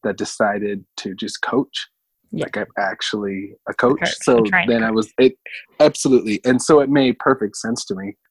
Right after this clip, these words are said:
Speaker 1: I started doing it, got really good feedback, and then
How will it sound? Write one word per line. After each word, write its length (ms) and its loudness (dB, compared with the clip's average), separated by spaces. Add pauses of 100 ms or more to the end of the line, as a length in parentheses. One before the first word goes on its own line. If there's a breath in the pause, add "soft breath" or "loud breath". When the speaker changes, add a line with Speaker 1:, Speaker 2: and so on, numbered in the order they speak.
(100)
Speaker 1:
I 40 0
started 320 4
doing 260 4
it, 180 -2 (160)
got 140 -4
really 200 4
good 180 -2
feedback, 420 2 (140)
and 220 -4
then 440 -6